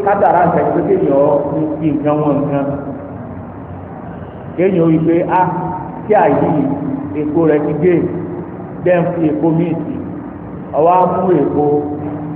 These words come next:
yẹn páálí, ká gbọ́, ọwọ́ á mú wá tó tóbi, ọwọ́ á gbélé lórí, ọwọ́ á fi fẹ́ tó máa ṣe. Ọ̀n ká dára rẹ̀ kọjá pé pàtó bá dé, kó lè ṣe déédéé tíra tó fẹ́ fi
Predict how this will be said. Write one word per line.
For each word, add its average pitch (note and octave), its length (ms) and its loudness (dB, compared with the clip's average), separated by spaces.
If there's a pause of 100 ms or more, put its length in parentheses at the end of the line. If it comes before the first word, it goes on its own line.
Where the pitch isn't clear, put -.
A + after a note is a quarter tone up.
(180)
yẹn C#3 180 0
páálí, E3 360 2 (760)
ká D3+ 140 0
gbọ́, D#3 280 2
ọwọ́ D3 180 2
á E3+ 120 4
mú E3+ 140 2
wá D#3+ 140 4
tó E3 140 0
tóbi, E3 340 0 (680)
ọwọ́ D3 200 0
á E3+ 140 4
gbélé E3 360 2
lórí, F3 320 4 (380)
ọwọ́ D3 180 0
á E3+ 120 4
fi D#3+ 140 0
fẹ́ C#3 200 0
tó B2+ 140 2
máa D3+ 240 0
ṣe. B2+ 240 -4 (1300)
Ọ̀n D#3 220 -2
ká G3 200 2
dára E3+ 360 2
rẹ̀ E3+ 120 0
kọjá F3+ 240 2
pé G3 120 2
pàtó D#3+ 280 2
bá D#3 160 2
dé, D#3 180 -2 (580)
kó F#3 120 -4
lè E3+ 140 2
ṣe F3 180 0
déédéé E3+ 720 4 (1160)
tíra G3 280 2
tó D3+ 180 0
fẹ́ E3 220 2
fi D#3 160 -2